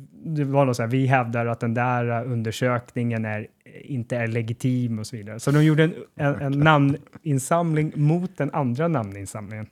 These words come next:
Speaker 2: Jaha.
Speaker 1: Ja, du ser.
Speaker 2: Cancel the cancel, liksom.
Speaker 1: Ja, folk har alldeles för, för mycket tid.
Speaker 2: Mhm.
Speaker 1: Vad vi har spelat i veckan?
Speaker 2: Mm.
Speaker 1: Eh, får gissa? Diablo?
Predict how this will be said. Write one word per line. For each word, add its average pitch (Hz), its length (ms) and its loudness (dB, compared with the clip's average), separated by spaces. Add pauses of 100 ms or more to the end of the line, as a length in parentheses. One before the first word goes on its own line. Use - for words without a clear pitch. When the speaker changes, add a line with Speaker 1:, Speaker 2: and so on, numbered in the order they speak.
(160)
Speaker 2:
Jaha. 98 460 -2 (300)
Speaker 1:
Ja, 98 120 -8
du 95 100 -8
ser. 92 340 -6 (400)
Speaker 2:
Cancel 101 560 0
the 92 80 -4
cancel, 95 680 -4
liksom. 78 440 -14
Speaker 1:
Ja, 90 160 -8
folk - 280 -4
har 110 60 -2
alldeles 101 220 -6
för, 104 220 -6 (160)
för 110 280 -2
mycket 123 380 -4
tid. 104 280 -4 (320)
Speaker 2:
Mhm. 87 500 -4 (320)
Speaker 1:
Vad 143 120 0
vi 160 60 6
har 170 40 4
spelat 226 320 0
i - 20 2
veckan? 120 280 -2 (140)
Speaker 2:
Mm. 151 240 2 (160)
Speaker 1:
Eh, 113 480 -10 (760)
får 120 100 -4
gissa? 151 360 -4
Diablo? 127 420 -2